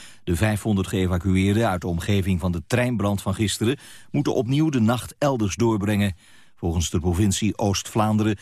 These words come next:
duurt het wegpompen van giftig water in het riool nog een volle dag.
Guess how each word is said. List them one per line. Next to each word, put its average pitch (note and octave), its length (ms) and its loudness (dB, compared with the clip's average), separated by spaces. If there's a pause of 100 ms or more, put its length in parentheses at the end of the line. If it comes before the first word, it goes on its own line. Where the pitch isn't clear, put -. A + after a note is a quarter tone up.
(200)
duurt A2+ 200 0
het F2 180 -6
wegpompen G#2+ 640 -2
van F2+ 200 -2
giftig A2+ 380 -2
water A2+ 420 0
in G#2 120 2
het F#2 120 0
riool G2 420 2
nog F#2+ 180 -2
een F#2 160 2
volle B2+ 260 0
dag. C3 340 -4